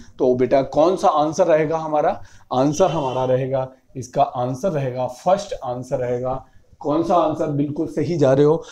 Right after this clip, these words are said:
क्या आंसर रहेगा बेटा? ट्वेंटी, अ, वाई ट्वेंटी सेवन। तो ये रहा हमारा, अ, second question।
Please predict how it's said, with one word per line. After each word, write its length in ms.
क्या 140
आंसर 280
रहेगा 240
बेटा? 200
ट्वेंटी, 720
अ, 60
वाई 440
ट्वेंटी 580
सेवन। 440
तो 80
ये 220
रहा 240
हमारा, 540
अ, 440
second 420
question। 360